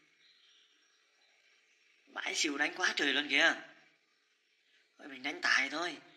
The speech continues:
cậu đi một một mà. Quả này mà không chơi một một là quá sai lầm.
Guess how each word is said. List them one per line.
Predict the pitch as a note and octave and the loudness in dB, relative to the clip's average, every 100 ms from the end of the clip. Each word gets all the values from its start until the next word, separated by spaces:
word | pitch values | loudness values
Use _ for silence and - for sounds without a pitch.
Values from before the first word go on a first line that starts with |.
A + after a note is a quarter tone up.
| - - | -20 -18
cậu | C3 C3 | -14 -8
đi | C3 D3 | -2 -2
một | C#3+ C3 | -2 -6
một | C3 B2+ | -8 -4
mà. | C#3+ D3+ - - - _ _ _ _ _ _ _ _ _ _ _ _ _ _ _ _ _ _ _ - | 2 2 0 -12 -20 _ _ _ _ _ _ _ _ _ _ _ _ _ _ _ _ _ _ _ -20
Quả | - | -20
này | - C3 | -10 -8
mà | B2+ B2+ | -8 -8
không | C#3 C#3 | -8 -6
chơi | C#3+ | -6
một | C3+ C3 | -6 -10
một | C3 B2+ | -10 -10
là | A#2 A2+ - | -8 -8 -4
quá | D3 | -2
sai | F3 E3 E3 | 2 2 4
lầm. | D3 | 4